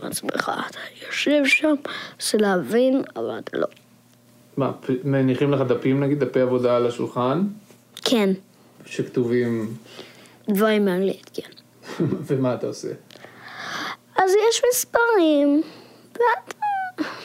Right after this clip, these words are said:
Speaker 1: מנסה להבין.
Speaker 2: עכשיו, אני לא מספר לכם את כל זה בשביל לבאס לכם את הצורה. אני מספר לכם את זה כי זה משהו שכדאי לכם לדעת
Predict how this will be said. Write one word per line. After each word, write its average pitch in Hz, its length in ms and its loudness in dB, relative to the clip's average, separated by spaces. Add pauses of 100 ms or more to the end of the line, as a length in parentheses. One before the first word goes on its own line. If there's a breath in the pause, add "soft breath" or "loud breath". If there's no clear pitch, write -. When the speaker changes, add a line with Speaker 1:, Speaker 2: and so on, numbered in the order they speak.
(120)
Speaker 1:
מנסה 320 340 4
להבין. 415 520 4 (480)
Speaker 2:
עכשיו, 170 340 2 (220)
אני 175 140 6
לא 254 120 6
מספר 185 580 2
לכם 147 300 4
את 113 80 2
כל 117 220 2
זה 117 160 2
בשביל 120 320 4
לבאס 120 520 2
לכם 120 200 2
את 107 100 2
הצורה. 110 400 -2 (560)
אני - 60 2
מספר 190 500 2
לכם 151 260 4
את 110 80 2
זה 120 140 0
כי 131 160 0
זה 127 100 4
משהו 165 260 2
שכדאי 147 400 2
לכם 151 260 2
לדעת 151 480 2